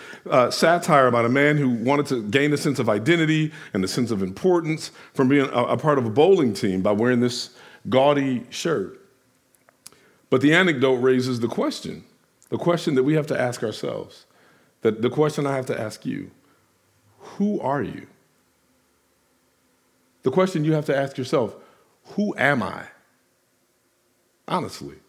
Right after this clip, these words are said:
who, who, who are we? This is the question that Archie is really kind of, in, in that example, is trying to, is, is shooting for, right? When you look through the, the, the text and you look at what we're gonna be reading,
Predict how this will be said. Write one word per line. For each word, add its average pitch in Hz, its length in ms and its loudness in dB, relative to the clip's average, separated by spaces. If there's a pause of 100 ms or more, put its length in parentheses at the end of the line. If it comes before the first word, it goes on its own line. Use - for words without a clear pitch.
(640)
who, - 200 -8
who, 240 260 -2
who 202 180 -2
are 156 240 0
we? 80 260 -6 (1800)
This 170 180 2
is 220 80 -4
the 165 80 2
question 165 380 0
that 135 100 -4
Archie 143 400 0
is 117 120 0
really 139 220 0
kind 135 200 -2
of, 117 80 -2
in, 127 80 0
in 117 160 -2
that 135 240 0 (180)
example, 135 480 2
is 117 100 -2
trying 135 180 0
to, 107 180 -2
is, - 240 -6
is 123 180 -2
shooting 175 360 -2
for, 101 200 0
right? 135 240 0 (260)
When 127 160 2
you 208 120 4
look 202 300 4
through 120 540 0 (600)
the, 123 160 4
the, 117 240 -2
the 107 200 -4
text - 600 -6
and 117 180 -2
you 123 60 0
look 165 260 0
at 113 100 0
what 123 180 0
we're 123 120 0
gonna 113 220 -2
be 101 100 -2
reading, 98 540 -6